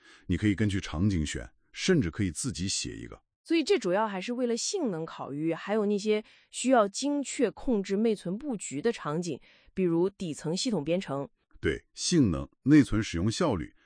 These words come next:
Speaker 1: 还有避免G C暂停带来的那种，呃，不确定性，这些都是重要的原因。
Speaker 2: 嗯。
Speaker 1: 它确实要求开发者对内存有更深的理解，但同时也把完全的掌控力交给了你。
Speaker 2: 像那个哨兵终止指针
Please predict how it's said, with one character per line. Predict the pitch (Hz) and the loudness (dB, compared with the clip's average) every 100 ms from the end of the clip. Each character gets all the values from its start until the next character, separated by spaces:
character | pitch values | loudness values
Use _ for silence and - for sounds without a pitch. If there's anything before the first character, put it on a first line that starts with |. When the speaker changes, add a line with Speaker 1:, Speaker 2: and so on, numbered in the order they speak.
| _ | _
Speaker 1:
还 | 98 | 0
有 | 95 | 0
避 | 85 127 | 2 2
免 | 82 65 | 2 -2
G | - 104 | -6 -4
C | - 117 | 0 -2
暂 | 107 113 80 | 0 -2 -4
停 | - 76 | -6 -6
带 | - 104 | -4 -2
来 | 80 | -2
的 | 85 | 0
那 | 104 104 | 0 0
种， | 71 60 _ _ _ | -2 -10 _ _ _
呃， | - 73 62 53 - | -6 -6 -6 -12 -6
不 | - 175 | 0 2
确 | - 185 | 4 2
定 | 165 82 | 2 -2
性， | 76 - _ _ _ | -6 -12 _ _ _
这 | 156 | 2
些 | 123 113 | 4 2
都 | 98 175 | 2 0
是 | 117 | -2
重 | 82 82 | -6 -6
要 | 71 | -6
的 | 62 | -8
原 | 62 65 | -8 -8
因。 | 143 - - | -8 -10 -6
Speaker 2:
嗯。 | 190 170 156 147 139 _ _ _ | -4 -4 -4 -8 -12 _ _ _
Speaker 1:
它 | 143 | -2
确 | 143 175 | 0 0
实 | 123 131 | 2 2
要 | 156 | 0
求 | 135 110 | 0 -4
开 | - 127 | -2 -4
发 | 127 | -2
者 | 113 80 | -2 -4
对 | 104 98 | -2 0
内 | 107 | 0
存 | 85 85 90 | 0 0 -2
有 | 67 | -4
更 | 170 139 | -2 -2
深 | 139 | 0
的 | 131 | 0
理 | 76 92 | 0 -4
解， | 107 64 - _ _ - | -6 -10 -12 _ _ -2
但 | 127 127 | 0 2
同 | 117 127 | 2 0
时 | 127 | 2
也 | 117 | 0
把 | 120 64 60 - | 0 -4 -8 -8
完 | 80 107 | -4 -2
全 | - 104 | -2 -4
的 | |
掌 | 98 71 | -4 -6
控 | 85 101 | -2 -2
力 | 80 78 - | -2 -4 -6
交 | 85 82 | -4 -4
给 | 71 | -4
了 | 65 | -10
你。 | 64 _ - | -14 _ -8
Speaker 2:
像 | - 349 | 0 2
那 | 349 | 4
个 | 254 | 2
哨 | 254 - 381 220 | 2 2 2 2
兵 | 233 254 277 | 0 0 0
终 | 311 302 | 0 0
止 | 226 208 | 0 -4
指 | - 151 | -4 -4
针 | 175 220 | -2 -2